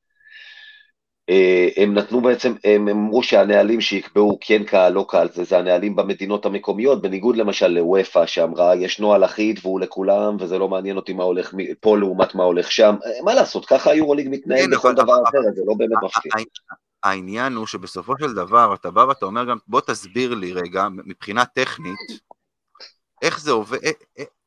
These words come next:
Speaker 2: הר-, הרי היורוליג אמרו שרוסיה יארחו במדינות ניטרליות."
Speaker 1: כן.
Speaker 2: איפה הם יארחו?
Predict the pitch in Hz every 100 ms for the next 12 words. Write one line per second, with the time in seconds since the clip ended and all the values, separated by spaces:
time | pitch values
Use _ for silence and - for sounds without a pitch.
0 | _ - _ - 117 - 117 120 127 170
1 | 185 147 117 117 214 220 127 185 - 156
2 | 120 107 - 175 147 107 117 - 117 101
3 | 87 78 - - _ _ _ _ _ _
4 | _ _ - 80 - - 294 - 185 113
5 | 98 85 92 90